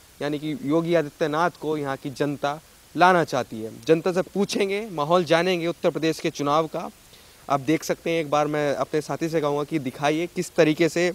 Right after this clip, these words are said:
ये महल बना रखा है। यहाँ की जनता से पूछेंगे कितना विकास किया था इस गांव में, म,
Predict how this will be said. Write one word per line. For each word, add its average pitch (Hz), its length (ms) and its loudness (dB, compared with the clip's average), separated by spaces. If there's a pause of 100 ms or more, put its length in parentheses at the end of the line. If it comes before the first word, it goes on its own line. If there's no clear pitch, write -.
(440)
ये 156 120 4
महल 151 400 0
बना 151 240 -2
रखा 156 340 -2
है। 151 180 -8 (800)
यहाँ 151 240 2
की 180 140 0
जनता 165 300 0
से 170 100 2
पूछेंगे 160 560 -2 (320)
कितना 185 300 2
विकास 160 560 2
किया 156 220 2
था 156 260 -2
इस 147 220 -6
गांव 143 320 0
में, 147 200 -6
म, 147 60 -14